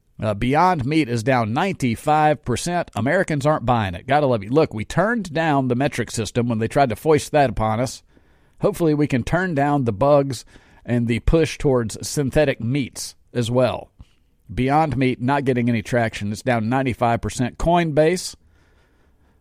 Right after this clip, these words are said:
one of the crypto, uh, exchanges, I believe, I think that's an exchange, isn't it? Coinbase down ninety-two percent. Teladoc down ninety-two percent. Lemonade, I don't even know what the hell that is.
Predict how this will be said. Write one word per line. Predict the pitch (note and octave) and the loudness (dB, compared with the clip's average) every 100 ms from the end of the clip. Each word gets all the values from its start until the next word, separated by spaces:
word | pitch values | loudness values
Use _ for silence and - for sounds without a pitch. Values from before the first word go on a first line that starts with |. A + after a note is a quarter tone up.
| _ | _
one | - B2 | -4 -2
of | A2 | -2
the | G#2+ | -4
crypto, | - F#3+ - C#3+ C3 A#2+ A2 _ _ _ _ _ _ _ - | 0 0 2 2 4 2 -2 _ _ _ _ _ _ _ -10
uh, | B2 A2 | -6 -6
exchanges, | G#2+ - C#3 D3 D#3+ F#3 - _ _ | -6 -2 -2 0 -2 -6 -8 _ _
I | - | -8
believe, | A3+ B3+ | -6 -4
I | C3 | -6
think | D#3 G#3+ C#4+ | -4 -6 -4
that's | F#2+ | -6
an | G#2 | -8
exchange, | F#2 A#2+ G#2 F#2+ | -6 -4 -4 -4
isn't | B2+ F3 | -6 -8
it? | - | -2
Coinbase | D#3 F3 D3 D#3+ - | 0 0 0 0 0
down | B2+ A2 G2 | -4 -4 -2
ninety-two | C#3+ F3 D3+ D#3 D#3+ | -2 -2 -2 0 0
percent. | D#3 - D#3 E3 - | -2 -6 -6 -8 0
Teladoc | D#3+ F3 C#3 B2 C#3+ E3 | 2 2 2 2 0 0
down | A#2+ A#2 G#2+ | -2 0 0
ninety-two | D3 D3+ C#3 D3+ | -2 -4 -2 -2
percent. | D3+ B2+ - C#3+ C#3 | -2 -6 -4 -4 -2
Lemonade, | A2 F#3+ C#3+ A2+ B2+ | -2 0 0 -2 -2
I | C#3+ | -2
don't | D#3 | -2
even | C3+ | 0
know | C#3 | -2
what | C3+ | 0
the | |
hell | C#3 C3+ | 2 2
that | C#3 B2 | 0 0
is. | C3+ A2 A2+ | 0 -2 -8